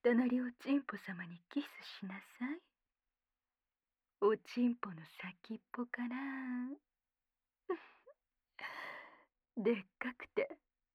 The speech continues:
ザーメン溜まりまくったデカ金玉まで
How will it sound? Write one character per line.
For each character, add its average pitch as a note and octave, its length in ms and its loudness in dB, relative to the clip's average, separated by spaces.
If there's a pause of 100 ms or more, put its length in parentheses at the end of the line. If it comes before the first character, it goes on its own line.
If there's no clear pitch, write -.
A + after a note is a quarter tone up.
(160)
ザ A3+ 300 8
ー - 20 2
メ F#3 100 -2
ン F#3 260 -10
溜 G3 140 6
ま A3+ 140 2
り B3+ 100 2
ま B3+ 140 0
く C#4 140 -2
っ C#4+ 40 -8 (120)
た G#3+ 180 -8
デ A#3 140 0
カ D4+ 200 -2
金 F4+ 340 -6
玉 F#4 300 -4
ま D4+ 180 -2
で B3 100 -8